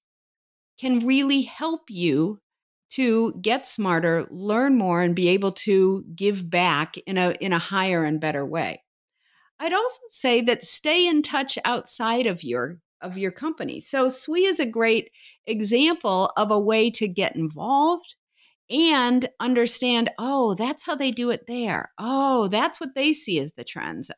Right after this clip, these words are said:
Oh, that's how their business is shifting." So the more you have networked, you bring back that wisdom. I used to say there was an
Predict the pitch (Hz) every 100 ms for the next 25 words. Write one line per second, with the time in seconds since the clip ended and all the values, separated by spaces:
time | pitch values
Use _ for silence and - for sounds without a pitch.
0 | - 311 320 214 180 240 330 - 302 262
1 | 262 277 294 202 165 104 143 139 147 -
2 | 110 - - - _ _ _ _ 302 269
3 | 269 269 320 415 427 294 262 277 226 190
4 | 208 233 311 254 226 180 175 _ _ _
5 | _ _ 220 294 320 226 247 240 220 185
6 | 196 214 220 190 175 - 147 175 190 285
7 | 320 339 - _ _ - _ - 247 285
8 | - 233 240 214 202 190 185 165